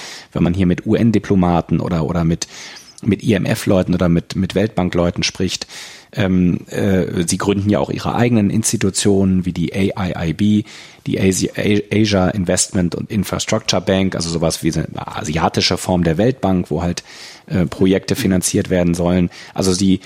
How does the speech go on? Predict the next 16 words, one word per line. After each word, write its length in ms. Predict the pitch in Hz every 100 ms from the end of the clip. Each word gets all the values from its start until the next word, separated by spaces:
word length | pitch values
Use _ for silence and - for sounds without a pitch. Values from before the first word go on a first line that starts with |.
| -
versuchen, 640 | - - 90 123 - 117
das, 220 | 104 98 -
das 180 | 90
Institutionengefüge 1800 | - 113 - 107 - 92 - 127 143 131 110 - - 131 139 131 113 110 - _ _
langsam 440 | - 101 110 95
zu 140 | - -
ändern 420 | - 143 180 170
oder 200 | - -
auch 100 | -
die 120 | - 175
Machtverhältnisse 960 | 98 107 - - 98 107 104 95 -
in 120 | 87
bestehenden 580 | 78 - - 135 147 139
Institutionen 720 | - - - 110 - 120 117 113
zu 160 | -
ändern. 420 | - 101 104 98